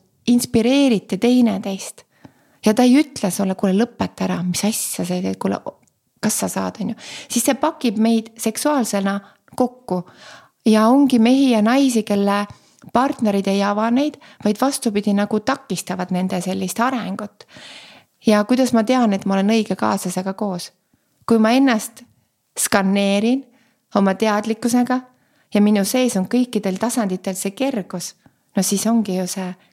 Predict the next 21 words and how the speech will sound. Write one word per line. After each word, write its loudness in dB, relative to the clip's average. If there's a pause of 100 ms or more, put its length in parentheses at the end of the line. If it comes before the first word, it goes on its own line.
kõige -6
parem -6
versioon -4
üldse, -6
mis -2
saab -6
olla. -4 (600)
Ja 4
ärge 2
palun 0
oma 0
suhetega, -4 (1600)
olge 0
sellises 2
kohas, -2
kus -4
sa 0 (400)
tegelikult 0
iga 0
päev 0
kahtled. -6